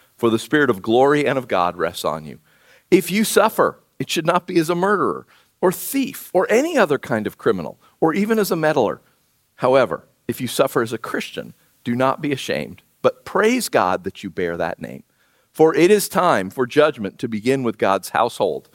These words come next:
And if it begins with us, what will the outcome be for those who do not obey the gospel of God? And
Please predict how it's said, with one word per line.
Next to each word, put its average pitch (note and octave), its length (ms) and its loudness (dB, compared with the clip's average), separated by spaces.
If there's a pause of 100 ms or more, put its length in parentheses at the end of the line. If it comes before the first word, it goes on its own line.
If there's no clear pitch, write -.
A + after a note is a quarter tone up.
(340)
And G2 80 -2
if A#2+ 100 -6
it F3 120 -2
begins C#3+ 420 -2
with B2 160 0
us, - 420 -2 (140)
what - 200 -2
will D3+ 120 -2
the C3+ 160 -2
outcome E2+ 480 -2
be D#2+ 160 -6
for - 180 -4
those F#2+ 320 -2
who - 80 -10
do A#2 160 -6
not G#2 220 -2
obey E2 240 -6
the - 80 -12
gospel - 420 -6
of A2+ 80 -8
God? C#3 220 -6 (680)
And D3+ 300 0